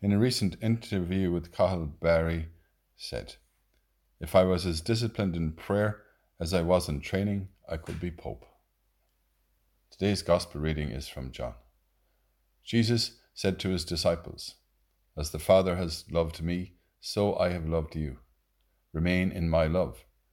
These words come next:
If you keep my commandments, you will remain in my love, just as I have kept my Father's commandments and remain in his love. I have told you this so that my own joy may be in you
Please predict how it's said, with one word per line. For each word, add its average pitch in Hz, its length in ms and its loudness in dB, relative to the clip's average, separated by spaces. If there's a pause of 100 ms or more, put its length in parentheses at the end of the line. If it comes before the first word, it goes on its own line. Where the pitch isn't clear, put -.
(400)
If - 160 -8
you 135 120 0
keep 139 240 0
my 104 140 4
commandments, 95 800 2 (140)
you 90 140 0
will 87 80 0
remain 82 480 0
in 95 200 -2
my 73 140 0
love, 60 240 -6 (840)
just 85 280 -2
as 78 120 2
I 90 260 6 (300)
have 80 160 -6
kept - 400 -6
my 85 180 -2
Father's 87 480 0
commandments 90 800 -2 (100)
and 85 260 -4
remain 85 460 -2
in 76 120 -4
his 107 220 -4
love. - 360 -8 (1040)
I 80 60 2
have 80 140 0
told 123 300 2
you 117 60 2
this 95 400 -2 (320)
so - 240 -4
that 90 220 2
my 82 160 0
own 92 280 2
joy 92 560 2
may 85 240 -2
be 78 200 -4 (120)
in 87 200 -2
you 110 400 0